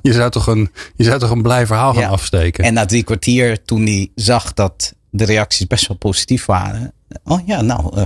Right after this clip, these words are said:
Speaker 2: goed gedaan."
Speaker 1: Hm.
Speaker 2: Ja.
Speaker 1: Mooi.
Speaker 2: Ja.
Speaker 1: Ja, ik vind dit een heel mooi verhaal. Maar je was, je, de kracht van eerlijkheid. Ja, want het gekke is, jij voelt je op zo'n moment kwetsbaar.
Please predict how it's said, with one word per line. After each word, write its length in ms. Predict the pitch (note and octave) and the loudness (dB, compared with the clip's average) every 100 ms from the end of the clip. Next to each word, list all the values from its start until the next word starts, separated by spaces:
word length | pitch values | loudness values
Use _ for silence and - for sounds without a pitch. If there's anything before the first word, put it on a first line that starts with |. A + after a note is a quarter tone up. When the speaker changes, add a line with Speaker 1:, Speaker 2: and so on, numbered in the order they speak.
| - | -2
Speaker 2:
goed 160 | G#2 | -4
gedaan." 280 | - B2+ E3+ - _ _ _ _ _ - | -2 -4 -4 -12 _ _ _ _ _ 0
Speaker 1:
Hm. 180 | G2+ - _ _ _ _ - - - _ _ _ _ _ - | 0 0 _ _ _ _ -14 -14 -16 _ _ _ _ _ -4
Speaker 2:
Ja. 240 | C#2+ - - | -2 -2 0
Speaker 1:
Mooi. 360 | D#2+ G#2 G#2 - _ - | 2 2 0 -4 _ -2
Speaker 2:
Ja. 100 | B2 | 0
Speaker 1:
Ja, 160 | B2 | 0
ik 160 | G#2 G#2+ | 0 -2
vind 160 | - D#2+ | 0 0
dit 120 | F#2 | 2
een 60 | |
heel 140 | F2+ A2 | 2 2
mooi 200 | A#2 B2 | 2 2
verhaal. 420 | A#2 B2 F#2+ E2 _ - | 2 2 0 -2 _ 0
Maar 120 | A2+ | 2
je 100 | A#2+ | 4
was, 240 | A#2 - - | 2 0 0
je, 440 | B2 G2+ A#2 A#2 | 0 0 0 0
de 120 | G#2+ G#2 | 2 0
kracht 300 | C3+ C3 - | 0 0 0
van 140 | G#2+ | 0
eerlijkheid. 640 | B2 A2+ F2+ E2+ D#2+ - _ | 2 2 2 0 0 -4 _
Ja, 160 | - | -2
want 120 | A2 A2 | 0 0
het 100 | D3 | 0
gekke 260 | F3 D#3 | 0 0
is, 100 | G#2+ | 0
jij 240 | B2+ C3 C3 | 2 0 0
voelt 300 | C3+ D#3 - | 0 0 0
je 240 | G#2 F2+ _ _ _ _ _ | 0 0 _ _ _ _ _
op 180 | G#2+ G#2 | -4 0
zo'n 160 | A2 G2 | 0 2
moment 300 | G2 G2 - | 2 0 0
kwetsbaar. 640 | C3 C3 - E2 G2 E3+ | -2 0 0 0 0 -4